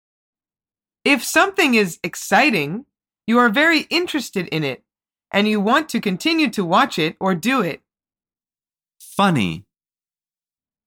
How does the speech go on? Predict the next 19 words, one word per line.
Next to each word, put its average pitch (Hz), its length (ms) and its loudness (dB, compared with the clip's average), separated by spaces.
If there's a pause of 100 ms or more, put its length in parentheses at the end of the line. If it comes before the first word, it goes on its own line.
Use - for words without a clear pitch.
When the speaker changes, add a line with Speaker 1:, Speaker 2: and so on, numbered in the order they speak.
(360)
Speaker 1:
That 240 380 2
book 277 280 0
is 185 180 -2
so 262 280 0
funny. 170 540 0 (400)
I 226 160 4
laughed 277 480 2
and 240 140 0
laughed 262 340 0
when 202 160 2
I 185 120 4
read 180 220 4
it. 139 220 -2 (1200)
Speaker 2:
If 160 140 0
something 214 540 2
or 147 200 2
someone 165 600 2
is 127 440 -2 (120)
funny, 143 640 0